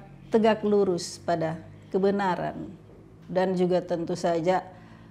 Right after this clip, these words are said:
untuk pelayanan publik, P S I ini akan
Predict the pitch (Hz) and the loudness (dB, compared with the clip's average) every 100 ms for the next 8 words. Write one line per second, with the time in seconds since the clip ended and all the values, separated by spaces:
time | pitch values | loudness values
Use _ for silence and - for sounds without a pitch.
0 | - - 208 208 208 208 - 185 185 185 | -20 -4 0 0 0 -4 0 2 4 4
1 | 190 190 185 180 - 196 180 175 190 233 | 2 -2 -4 -4 0 2 2 2 0 -2
2 | - - - - - - 185 175 160 - | -12 -20 -20 -20 -20 -8 -2 -2 -4 -4
3 | 220 240 233 247 240 240 208 202 208 | 0 0 0 0 0 0 -4 -4 -2